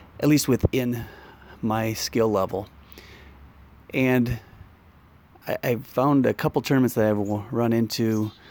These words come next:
where I make one big mistake, where I just didn't think things through well enough and made a big move. And, uh, looking back in retrospect,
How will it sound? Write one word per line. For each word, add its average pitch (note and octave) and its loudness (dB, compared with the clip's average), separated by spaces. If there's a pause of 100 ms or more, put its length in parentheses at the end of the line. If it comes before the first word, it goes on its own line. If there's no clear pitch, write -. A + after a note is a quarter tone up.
(180)
where A2 -4
I - -2
make G#2+ -2
one A2+ -2
big A#2 2
mistake, G#2 -6 (720)
where G#2 -2
I F#2 0
just A#2+ -6
didn't A2 0
think G#2+ -2
things G#2+ -6
through A2 -4
well G2 0
enough G2 -6 (380)
and G2+ -8
made G2 -4
a F#2+ -4
big A2 -4
move. G#2 -2 (640)
And, G#2+ -6
uh, - -6
looking A2+ -4
back G#2+ -2
in G#2 -6
retrospect, A2 -4